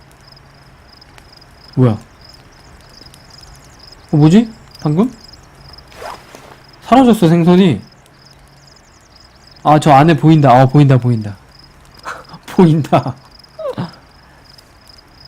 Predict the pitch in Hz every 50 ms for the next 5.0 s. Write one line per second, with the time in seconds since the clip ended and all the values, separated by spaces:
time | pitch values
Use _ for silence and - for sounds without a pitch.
0 | - _ _ - - _ _ _ _ _ - - - - - _ _ _ _ -
1 | 175 180 180 196 190 185 175 180 196 202 214 220 208 214 190 147 123 113 - 143
2 | 135 127 127 123 120 131 127 107 - - - - - _ _ - _ _ - -
3 | - - - _ _ _ _ _ _ - - - - 214 220 214 202 208 196 190
4 | 185 175 - 226 226 226 - 214 196 175 180 160 147 131 113 110 110 110 117